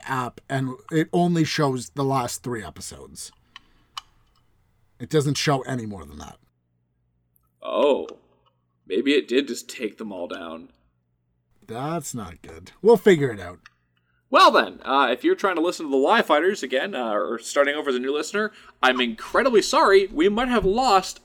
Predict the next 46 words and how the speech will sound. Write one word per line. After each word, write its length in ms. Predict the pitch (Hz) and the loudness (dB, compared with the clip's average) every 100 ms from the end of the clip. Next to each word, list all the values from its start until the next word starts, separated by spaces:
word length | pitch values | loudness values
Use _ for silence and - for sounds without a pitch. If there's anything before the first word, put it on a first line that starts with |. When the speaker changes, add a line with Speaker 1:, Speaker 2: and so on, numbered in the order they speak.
| _ _ _ _ - | _ _ _ _ -4
Speaker 2:
a 180 | 165 165 | -2 0
good 320 | 156 156 - | 2 2 0
year 260 | 127 131 123 | 4 4 6
worth 240 | 117 113 | 2 0
of 80 | 113 | 0
podcasts. 760 | 151 180 151 101 - - - _ _ _ _ _ _ _ _ _ _ | 2 4 2 -2 -4 -16 -16 _ _ _ _ _ _ _ _ _ _
Speaker 1:
Oh, 100 | 135 | -8
Speaker 2:
Which 200 | 107 101 | -6 -4
Speaker 1:
yeah, 60 | 107 | -2
we 60 | 95 | -2
Speaker 2:
is 100 | 104 | -4
Speaker 1:
a 80 | |
hundred 180 | 98 92 | -12 -14
percent 300 | - - 78 | -18 -20 -18
did. 260 | - 80 - _ _ - | -18 -18 -20 _ _ -6
Speaker 2:
Oh, 220 | 117 117 | 0 2
that's 240 | 107 113 - | 4 2 -2
fucking 300 | - - - | -12 -14 -20
frightening. 440 | - 110 - - - _ _ _ | -14 -14 -14 -18 -20 _ _ _
Oh 140 | 123 113 | -20 -20
my 120 | - | -20
God, 260 | - 117 - | -12 -10 -10
you're 100 | - | -12
right. 180 | 107 233 | -6 6
Speaker 1:
Oh, 120 | 202 | 8
wait, 180 | 220 214 | 10 10
no, 160 | 196 | 6
no, 60 | 185 | 6
no. 120 | 165 | 4
They're, 240 | 147 156 180 | 4 4 2
they're 200 | 160 170 | 2 4
all 140 | 165 | 4
still 360 | 160 - 151 131 | 2 -2 -2 0
on 440 | 127 120 107 104 - _ | -2 -4 -6 -8 -12 _
SoundCloud. 760 | - 113 101 98 82 82 92 - | -10 -10 -10 -12 -12 -14 -14 -6
Or 180 | 151 143 | -2 0
on, 360 | 123 123 117 | 0 -4 -6
uh, 200 | 110 104 95 87 _ _ _ _ _ _ _ _ _ | -8 -12 -14 -20 _ _ _ _ _ _ _ _ _
yeah, 220 | - 160 131 | 0 2 4
they're 160 | 160 | 6
all 140 | 170 170 | 6 6
still 220 | - 196 | 4 4
on 140 | 151 | 2
Spotify 540 | - 131 113 104 90 85 | -2 -8 -10 -10 -14 -16
as 120 | 80 | -18
well. 240 | - 90 | -18 -20